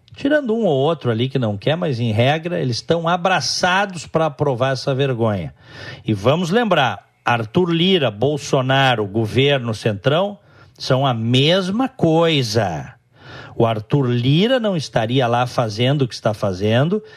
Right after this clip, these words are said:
se não tivesse o suporte dos bolsonaristas,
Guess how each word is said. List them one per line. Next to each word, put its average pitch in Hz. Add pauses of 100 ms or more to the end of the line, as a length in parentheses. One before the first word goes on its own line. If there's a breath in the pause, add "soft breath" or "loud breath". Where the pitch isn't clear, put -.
(120 loud breath)
se -
não 156
tivesse 131
o -
suporte 127 (280 loud breath)
dos 127
bolsonaristas, 185